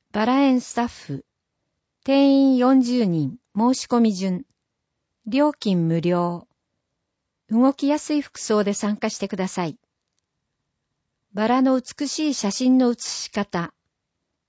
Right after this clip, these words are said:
六月二十六日日曜、午前十時から正午。講師、河野義弘さん、カメラの利口。定員十八人申し込み順。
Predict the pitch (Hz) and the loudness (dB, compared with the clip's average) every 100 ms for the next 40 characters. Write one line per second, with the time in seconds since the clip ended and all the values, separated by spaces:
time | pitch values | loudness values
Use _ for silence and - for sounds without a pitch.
0 | _ _ - 214 277 277 294 294 285 302 | _ _ -8 -4 0 2 2 2 4 4
1 | 254 220 185 180 240 240 240 233 214 202 | 2 2 2 0 2 2 2 0 0 0
2 | - 226 202 165 143 _ _ _ _ _ | -2 0 2 0 -4 _ _ _ _ _
3 | _ _ - 254 262 262 233 196 262 254 | _ _ -6 -2 2 4 2 2 0 -2
4 | 208 - 151 151 - 202 165 143 - _ | -4 -6 -6 -4 -2 0 0 -4 -8 _
5 | _ _ _ _ _ _ - 277 285 - | _ _ _ _ _ _ -6 -2 -2 -4
6 | - 147 233 _ _ _ _ - 285 285 | -8 -8 -10 _ _ _ _ -2 2 4
7 | 247 180 190 - 262 226 165 - 139 135 | 4 2 0 -2 -4 -2 -4 -4 -8 -8
8 | - _ _ _ 247 262 254 214 170 151 | -14 _ _ _ -2 0 2 0 -2 -4
9 | 143 - 160 147 139 - _ _ _ _ | -8 -6 -4 -4 -8 -16 _ _ _ _
10 | _ _ _ - 269 285 285 277 233 262 | _ _ _ -2 2 4 4 2 2 0
11 | 269 262 - 247 202 156 180 233 - 240 | 0 -2 0 0 2 0 0 -2 -2 0
12 | 226 202 185 185 | 0 0 -2 -4